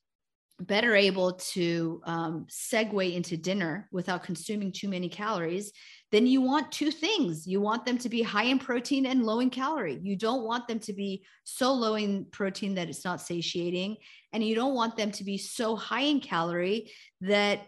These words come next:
you could have been having a Snickers bar and it would be the same difference. So I want you to try Del Bar. My patients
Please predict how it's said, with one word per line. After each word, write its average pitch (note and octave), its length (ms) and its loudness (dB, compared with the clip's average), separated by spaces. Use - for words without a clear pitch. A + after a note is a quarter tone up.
you G3+ 140 -4
could A#3 160 -2
have G#3+ 80 -4
been A3 140 -2
having G#3 1000 -2
a G3 380 0
Snickers C4 480 -2
bar A#2 380 -6
and F3 160 -4
it F3+ 60 -4
would F3+ 180 -6
be F3 160 -2
the F3 100 -4
same E3 260 -6
difference. - 440 -12
So C#4 320 4
I C4+ 180 8
want D4+ 300 4
you C#4+ 60 2
to B3 80 -2
try A3+ 240 2
Del G3+ 220 4
Bar. F#3 400 2
My G3 180 0
patients B3 760 -2